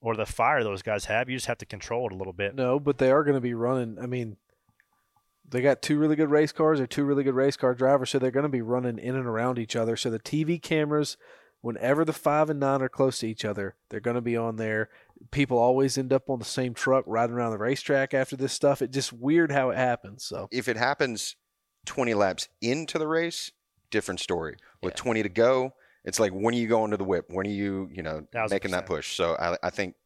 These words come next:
Speaker 3: like you said, it's situational. And yes, twenty laps in, there's an issue. End of the race, meh, have at it, boys.
Speaker 1: Now, we all know how vocal Chase Elliott fans are, right? So they,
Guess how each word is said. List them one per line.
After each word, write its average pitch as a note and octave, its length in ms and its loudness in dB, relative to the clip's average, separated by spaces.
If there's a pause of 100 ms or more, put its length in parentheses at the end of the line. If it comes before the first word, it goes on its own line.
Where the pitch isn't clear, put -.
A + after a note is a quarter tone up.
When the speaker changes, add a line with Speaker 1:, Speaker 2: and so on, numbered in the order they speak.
(120)
Speaker 3:
like F2 180 -6
you F2+ 40 -12
said, D#2 200 -4
it's - 160 -6
situational. F2+ 580 -4 (480)
And D2+ 360 -10 (360)
yes, G2 380 -2 (260)
twenty G#2 200 -4
laps G#2 260 0
in, A#2 240 -2
there's E2+ 160 -4
an E2+ 80 -8
issue. - 240 -10 (920)
End F2+ 120 -6
of F2+ 40 0
the F2+ 80 -2
race, F2+ 160 -4 (120)
meh, F#4 460 -10 (480)
have F#2 220 -2
at D2+ 100 0
it, D#2 100 -10
boys. D2+ 240 -8
Speaker 1:
Now, D#3 160 4
we D#3+ 80 4
all D#3+ 140 6
know D3+ 200 4
how C#3 120 4
vocal C3+ 340 0
Chase B2+ 300 0
Elliott A#2 260 2
fans A2 280 -6
are, A2+ 180 2
right? A#2 220 0
So A#2+ 260 2
they, C3+ 200 -2